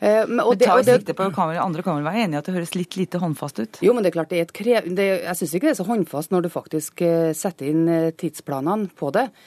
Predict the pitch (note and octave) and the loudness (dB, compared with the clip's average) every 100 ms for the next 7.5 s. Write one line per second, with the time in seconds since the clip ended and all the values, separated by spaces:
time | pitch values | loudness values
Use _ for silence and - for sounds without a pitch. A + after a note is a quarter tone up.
0 | - - G3 G3 F#3 E3+ G3+ - G#3 A3+ | -14 -4 -2 0 -2 -2 -4 -4 -2 0
1 | D3 D#3 G3 C#4 D4 - F#3 D3+ B2+ A#3+ | 0 -6 -4 -4 -4 -4 -2 -4 -4 -2
2 | C#4+ - D#4+ C#4+ - - - - - G#3+ | -4 -2 0 0 -2 -10 -20 -16 -2 0
3 | A3 G#3+ B3 A3 F3+ F#3+ C4+ C4 G#3 - | 0 0 -2 -2 -4 -4 -2 0 0 -2
4 | G3+ G3 G3+ G#3 A3+ D#3+ C#3 E3+ G#3 - | -2 0 0 0 -2 -6 -4 -2 -2 -2
5 | G3 F#3 E3 D#3+ F3+ - G3 - D3+ - | -2 0 -2 -6 -8 -6 -6 -6 -8 -6
6 | D#3 D#3+ F#3 - D#3 - - F3 G#3 D3 | -6 -6 -8 -2 -4 -2 -8 -6 -6 -6
7 | C#3 - A3+ B3+ G3+ | -6 -6 -6 -4 0